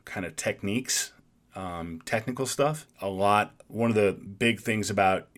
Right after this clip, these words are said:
YouTube and, of course, podcasts is that it's kind of a D I Y type of situation for,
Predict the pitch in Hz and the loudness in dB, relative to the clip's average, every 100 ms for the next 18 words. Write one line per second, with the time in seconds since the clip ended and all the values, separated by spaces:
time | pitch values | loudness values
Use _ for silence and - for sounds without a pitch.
0 | - - 110 113 113 104 95 87 - 104 | -14 -4 -2 0 0 0 0 -2 0 0
1 | - - 101 90 92 87 80 - 85 90 | 0 0 0 0 -4 -4 -6 -6 -6 -6
2 | 82 - 101 92 90 95 90 92 98 104 | -6 -4 -4 -2 -2 0 2 2 0 0
3 | 104 113 113 120 117 117 120 139 131 - | -2 -2 -2 -2 -2 0 -2 -4 -6 -6
4 | 90 87 | -6 -8